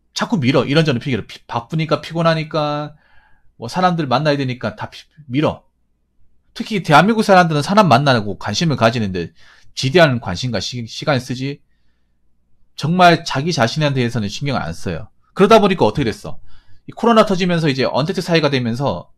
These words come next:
우리 언택트 사회가 어떻게 봤을 때는 자기 자신한테 관심을 가지고 탐구하기엔 정말 좋은 시간이에요. 근데 정작 상대방을 만나고 의식하고 관심을 가지는 걸 좋아했던 사람들한테는 굉장히 고통의 시간이었을 겁니다.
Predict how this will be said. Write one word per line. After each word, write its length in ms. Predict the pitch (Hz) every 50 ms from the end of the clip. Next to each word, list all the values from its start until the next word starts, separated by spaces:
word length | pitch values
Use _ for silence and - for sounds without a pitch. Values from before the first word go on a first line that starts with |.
| _ _ _ _ _ _ _ _ _ - _ -
우리 160 | 156 196 202
언택트 260 | 185 202 233 226 240
사회가 280 | - 233 214 208 196 175
어떻게 240 | 143 - - - 185
봤을 240 | 180 170 - 190 165
때는 420 | 180 170 165 165 135 95 82 - - - - - -
자기 280 | - - 156 165 208 226
자신한테 680 | 208 262 277 208 196 190 180 170 - 170 165 160 156
관심을 440 | - - 113 113 110 170 190 190 175
가지고 460 | 156 143 135 135 131 123 135 135 -
탐구하기엔 640 | - - - 208 202 202 214 220 220 190 202 170 143 143
정말 300 | - 143 175 196 170 -
좋은 200 | - 135 151 156
시간이에요. 520 | - 143 117 101 87 85 80 73 69 - _ _ _ _ _ _ _ _ _ _ _ _ _ _ _ _ _ _ _ _ _ _ _ _ _ _ _ _ _ _ _ _ _ _ _ _ _ _ _ _ _ _ _ _ _ _ _ _ _ _ _ _ _ _ _ _ _ _
근데 440 | - 175 175 202 208 208 196 202 _ _ _ _ _ _ - -
정작 240 | - 175 196 202 202
상대방을 480 | 202 208 208 202 220 208 226 220 208
만나고 560 | 151 - 139 175 190 190 170 143 131 107 92 -
의식하고 500 | - 226 220 - 220 - - 165 139 131
관심을 480 | - - 127 113 - 202 196 190 180 -
가지는 280 | 143 135 135 156 151 143
걸 120 | 139 131
좋아했던 360 | - - 117 123 123 127 135
사람들한테는 520 | 117 143 127 120 117 120 107 101 104 98 90
굉장히 220 | 110 117 110 95
고통의 320 | - 135 131 - 135 107 98
시간이었을 400 | - 101 90 87 87 - - -
겁니다. 340 | - - - _ _ _